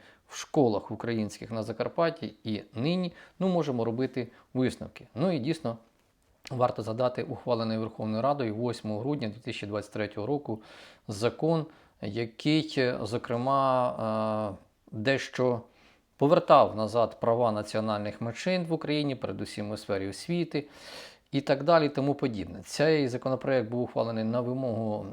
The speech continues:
Європейської комісії. Ми дійсно цю вимогу виконали. Це був один із пунктів, який необхідний був для того, щоб ми почали початок переговорів про вступ до Європейського Союзу.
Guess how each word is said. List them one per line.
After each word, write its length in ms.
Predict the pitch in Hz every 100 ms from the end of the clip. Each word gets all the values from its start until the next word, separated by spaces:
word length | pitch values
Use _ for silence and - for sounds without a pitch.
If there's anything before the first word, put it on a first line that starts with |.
| -
Європейської 840 | 113 113 120 120 113 - - 104 98
комісії. 880 | - - 131 120 107 - 123 147 190 - - - -
Ми 340 | 113 143 156 131
дійсно 600 | 104 123 151 - 113 101 -
цю 180 | - 135
вимогу 360 | 120 120 104
виконали. 720 | 98 123 113 107 123 143 156 175 - -
Це 140 | - 131
був 380 | 143 147 131
один 280 | 127 139 139
із 140 | 139 -
пунктів, 400 | 156 131 110 110
який 220 | 113 117
необхідний 480 | 113 113 - 107 107
був 180 | 104
для 100 | 101
того, 240 | 110 120 107
щоб 220 | - 107
ми 100 | 110
почали 380 | 107 101 104 101
початок 440 | - 101 107 104
переговорів 520 | - 104 101 107 101
про 140 | 98 107
вступ 220 | - 101
до 120 | 101
Європейського 680 | 98 101 101 98 95 - 101
Союзу. 500 | - 117 190 190